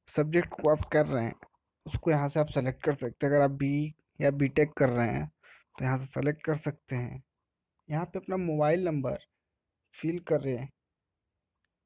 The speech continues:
यहाँ पे अपना जो email आईडी है,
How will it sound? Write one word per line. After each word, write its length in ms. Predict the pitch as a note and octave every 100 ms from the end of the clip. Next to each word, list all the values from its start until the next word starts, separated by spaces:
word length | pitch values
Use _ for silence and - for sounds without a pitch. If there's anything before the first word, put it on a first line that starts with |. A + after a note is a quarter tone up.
| _ _
यहाँ 200 | D#3 E3
पे 120 | E3+
अपना 260 | F3 F#3 F3
जो 320 | E3 E3+ E3+ - _ _ _ _ _ _ _ _ _ - _ _ _ _ _ _ _ _ _ _ _ _ - _ _ - _
email 360 | E3 D#3 D#3 D#3+
आईडी 280 | B2+ B2+ B2
है, 300 | A2 A#2+